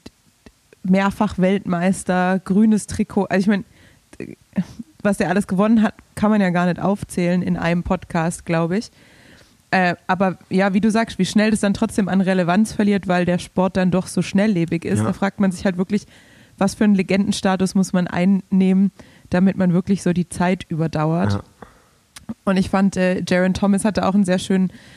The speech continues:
Speaker 1: Post, beziehungsweise Abschiedspost, äh, verfasst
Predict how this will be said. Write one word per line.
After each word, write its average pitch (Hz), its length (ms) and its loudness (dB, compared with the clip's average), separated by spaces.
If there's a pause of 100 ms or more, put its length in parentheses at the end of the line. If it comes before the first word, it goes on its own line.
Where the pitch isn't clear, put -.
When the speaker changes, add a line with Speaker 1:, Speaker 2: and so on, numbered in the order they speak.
(320)
Speaker 1:
Post, 202 500 -2
beziehungsweise 185 520 0
Abschiedspost, - 1040 -4
äh, 180 240 -2
verfasst 202 640 -4